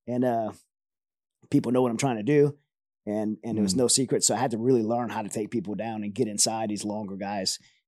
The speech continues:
Speaker 1: And, uh, you know, it came to, it came to me learning boxing footwork. Lewis Wood, Lewis Wood still coaches here. He,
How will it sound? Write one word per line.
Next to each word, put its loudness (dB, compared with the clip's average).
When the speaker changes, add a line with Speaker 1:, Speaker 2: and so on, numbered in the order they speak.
Speaker 1:
And, -2
uh, -2
you -2
know, -6
it -12
came -2
to, -8
it -10
came 2
to 4
me 0
learning 0
boxing -2
footwork. -2
Lewis 6
Wood, 4
Lewis 12
Wood 6
still 4
coaches 0
here. -2
He, -2